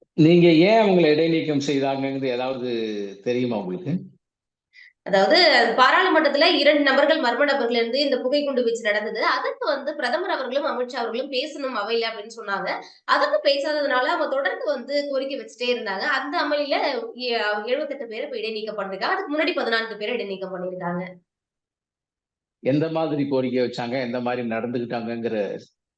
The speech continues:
Speaker 1: அஹ், செய்திகள் படிச்சீங்களா, கேட்டீங்களா, பாத்தீங்களா?
Speaker 2: அதாவது, அவங்க பிரச்சனை நடந்திருக்குல்ல சார். அப்ப அமித்ஷா அவர், மு-, உள்துறை அமைச்சரும் பிரதமர் மோடி அவர்களும் பேசுறோம்னு சொன்னாங்க. அது பேசுறதுல என்ன பிரச்சனை? அவங்களுக்கு வந்து விளக்கம் கொடுக்கலாம் இல்லையா?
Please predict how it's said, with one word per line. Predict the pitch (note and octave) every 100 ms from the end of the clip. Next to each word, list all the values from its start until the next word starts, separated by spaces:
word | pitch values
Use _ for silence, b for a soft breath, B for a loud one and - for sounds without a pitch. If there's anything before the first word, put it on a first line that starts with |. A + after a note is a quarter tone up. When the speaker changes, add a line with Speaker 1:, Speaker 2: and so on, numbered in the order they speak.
| _ _ _
Speaker 1:
அஹ், | A#2+ G#2+ G#2+
செய்திகள் | G#2 B2 B2 A#2+ A#2+ G#2
படிச்சீங்களா, | A2 G#2+ A#2 G#2+ B2
கேட்டீங்களா, | A#2+ A2 A2 G2 A#2
பாத்தீங்களா? | A2+ A2 A2+ F#2+ F#2 - _ _ _ _ _ _ _ _ _ -
Speaker 2:
அதாவது, | G#3+ A3 D#4+
அவங்க | F4+ D#4 B3+ -
பிரச்சனை | C#4+ D#4 D#5 G4+
நடந்திருக்குல்ல | C#4 D#4 D#4+ D#4+ C4+
சார். | B3+ B3
அப்ப | A#3 A3+
அமித்ஷா | G#3+ B3+ B3+
அவர், | E4+ D#4+ D4 C#4 A#3+
மு-, | B3 B3+
உள்துறை | - F4 E4
அமைச்சரும் | D4+ D4 D#4 F#4
பிரதமர் | D4+ C#4 C#4+ C#4+
மோடி | C4+ D4
அவர்களும் | D4 C4+ F4+
பேசுறோம்னு | D4+ D4 D4+ D4+ D#4
சொன்னாங்க. | C4+ D#4+
அது | G4 F#4+
பேசுறதுல | A#4+ C#5+ A#4+ F#4 G4
என்ன | D4+ D#4+
பிரச்சனை? | D4 C4+ C#4+ C#4+
அவங்களுக்கு | B3 A3+ A3+ B3
வந்து | B3+ D4 D#4
விளக்கம் | E4+ F4+ F4+
கொடுக்கலாம் | D4 D4 C#4 A3+
இல்லையா? | G3 G3